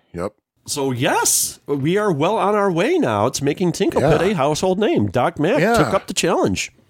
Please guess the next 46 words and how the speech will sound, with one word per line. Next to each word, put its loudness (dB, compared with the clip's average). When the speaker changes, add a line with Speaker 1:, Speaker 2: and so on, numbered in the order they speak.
Speaker 1:
And 0
James 0
White's -2
world -2
record 0
has -6
been -4
overtaken -4
by -2
Jamie -8
Tibbetts, -2
and -6
I -8
got 0
a 0
feeling 0
it's -2
just -4
gonna 0
go 2
back 2
and -2
forth 0
between 2
those 2
two. -8
Speaker 2:
<sighs> -18
I've 0
long -2
given 0
up -4
hope -2
on 2
getting, 0
uh, 2
a 2
world 0
record 0
on 0
any 0
video 2
game -2
ever. -4
Uh, 2
but, -4
uh, 2